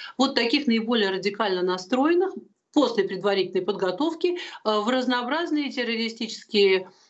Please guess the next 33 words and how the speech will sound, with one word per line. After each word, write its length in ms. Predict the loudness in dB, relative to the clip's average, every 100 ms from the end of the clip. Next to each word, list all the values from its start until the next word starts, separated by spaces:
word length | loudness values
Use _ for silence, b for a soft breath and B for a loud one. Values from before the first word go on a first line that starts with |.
| B
э, 40 | 0
организации, 1400 | 2 4 2 2 2 0 0 -2 -4 -4 0 2 2
э, 720 | -2 -6 -6 -4 -4 -4 -4 -2
например, 640 | 0 0 2 2 2 0
в 220 | -2 0 0
игил 460 | -2 -2 0 0
это 180 | 0 0
было 300 | 0 2 0
раньше. 480 | 0 0 -2 -4 -10 B B B
Но 100 | 2
это 160 | 2
такие 380 | 2 0 2 0
обстоятельства, 480 | 0 0 -2 -2 -2
которые 420 | -2 0 0 2
достаточно 520 | 0 0 -2 -4 -6
хорошо 420 | -2 0 0 0 2
известны. 540 | 2 2 2 0 -2 B B
И 220 | 2 2
в 60 | 2
частности, 520 | 0 0 -2 -4 -2
вот 240 | 0 2 2
мне 120 | 0
вчера, 500 | 0 0 0 0 -2 B B -4
э, 40 |
в 720 | 0 0 0 -2 0 0 0
программе 640 | 0 -2 0 0 0 0 0
Аслан 380 | -2 -2 -2
Арцуев 500 | -2 -6 0 2 2
рассказал 560 | 0 -2 0 2 2 2
о 80 | 0
том, 260 | 0 -2
как, 400 | 0 0 -2 -4
э, 280 | 0 2 0